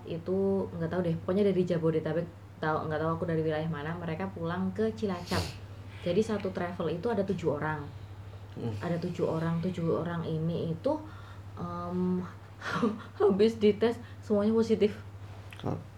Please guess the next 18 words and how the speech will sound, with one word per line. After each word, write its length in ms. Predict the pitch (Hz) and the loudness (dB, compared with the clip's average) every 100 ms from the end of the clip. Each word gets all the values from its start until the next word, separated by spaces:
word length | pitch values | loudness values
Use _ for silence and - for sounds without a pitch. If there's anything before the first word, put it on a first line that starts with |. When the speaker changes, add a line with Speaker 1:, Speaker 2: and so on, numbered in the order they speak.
| - - - - - - - - - - | -18 -18 -18 -18 -18 -18 -16 -18 -16 -2
Speaker 2:
Oh 100 | 107 | 2
ya? 140 | 117 - - - - | 2 0 -8 -14 -2
Speaker 1:
Iya, 220 | 247 233 | 4 6
jadi 180 | 220 240 | 8 8
mereka 260 | 269 269 302 | 6 2 -2
ngumpet-ngumpet 560 | 269 226 220 196 269 | 0 0 0 0 0
untuk 220 | 233 240 - | 0 -2 -2
pulang 300 | 226 220 214 | 2 2 0
kampung 400 | 202 156 160 233 | -4 -6 0 2
mudik 360 | 247 185 170 254 | 4 4 2 -2
dan 180 | 190 196 | 0 0
ternyata 300 | 196 202 196 | 2 -2 -2
mereka 320 | 254 233 285 | -2 -2 -2
tujuh-tujuhnya 560 | 285 196 202 196 180 220 | -2 -2 0 2 2 2
positif. 360 | 233 214 180 165 - - - - - - - - - - - - - - | 0 0 -2 -4 -8 -18 -20 -20 -18 -16 -16 -16 -16 -18 -18 -18 -18 -4
Lah, 120 | 165 | -2
untung 160 | 156 233 | 0 0
ketahuan. 640 | - 226 262 262 185 151 | 0 0 4 4 4 4